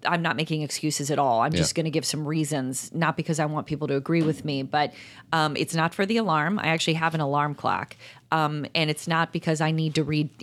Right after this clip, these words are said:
Speaker 1: emails. Like, I'm not working. Um, sometimes if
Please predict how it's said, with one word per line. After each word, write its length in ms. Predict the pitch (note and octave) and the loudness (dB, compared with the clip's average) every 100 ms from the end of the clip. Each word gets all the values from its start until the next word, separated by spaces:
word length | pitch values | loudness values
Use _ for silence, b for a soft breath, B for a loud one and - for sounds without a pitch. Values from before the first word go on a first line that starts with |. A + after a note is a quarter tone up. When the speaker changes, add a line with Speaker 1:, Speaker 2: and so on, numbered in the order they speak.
| - | -4
Speaker 1:
emails. 520 | E3 E3 A2 C2+ - - | 0 2 2 -2 -8 -2
Like, 180 | E3 E3+ | 0 2
I'm 80 | E3+ | 2
not 220 | E3 - D3 | 2 0 0
working. 520 | D3+ E3+ A#3+ A#3 C4+ B B - | 0 0 0 2 0 B B -4
Um, 200 | E3+ E3+ | 0 0
sometimes 800 | D#3+ - F#3 G3 F#3+ F3 F3 F3+ - | 0 0 0 0 0 2 2 0 0
if 260 | E3+ E3 | 0 0